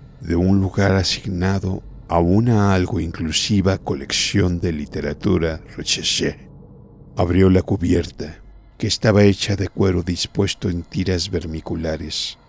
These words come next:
que tenía cierres de deslustrado acero, y repasó para sí, traduciendo el arcaico francés a medida que lo iba leyendo,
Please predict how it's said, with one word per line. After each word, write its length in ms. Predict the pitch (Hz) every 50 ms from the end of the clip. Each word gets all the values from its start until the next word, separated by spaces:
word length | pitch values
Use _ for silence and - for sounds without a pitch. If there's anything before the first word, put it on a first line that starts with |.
| _ -
que 140 | - -
tenía 380 | - - 117 98 87 87 85 82
cierres 600 | - - - 98 101 95 87 90 87 85 - -
de 120 | 76 78 78
deslustrado 960 | 78 78 76 78 - - 80 78 - - - - 117 87 85 85 82 78 71
acero, 440 | 71 - - - 95 80 87 85 - - - - - - - - - -
y 80 | 98
repasó 520 | 90 - 101 - - 101 - - - 95 -
para 200 | - 90 82 82
sí, 320 | - - - 90 92 - - - - - - - -
traduciendo 800 | - 110 - - - - 82 - - - 110 101 101 104 98 95
el 80 | 90
arcaico 520 | 92 90 - - - 101 98 - - - 90
francés 840 | - - 87 85 85 78 - - - - 127 117 107 - - - - - - -
a 80 | -
medida 460 | 90 82 82 76 76 78 78 90 82 -
que 100 | - 82
lo 120 | 80 78
iba 200 | 80 78 78 78
leyendo, 680 | 80 80 78 73 90 87 85 85 82 82 - 82 78